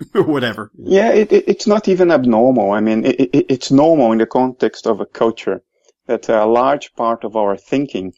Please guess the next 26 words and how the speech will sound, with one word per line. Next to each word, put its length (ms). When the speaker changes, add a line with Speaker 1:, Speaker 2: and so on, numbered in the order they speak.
Speaker 2:
is 160
based 360
on 100
certain 380
assumptions 600
that 140
we 80
take 280
for 140
granted, 540
that 200
we 80
never 500
had 220
to 120
examine 760
critically, 600
uh, 300
because 460
they 280
are 280
mainstream 580
assumptions, 520
because 320
the 100
majority, 960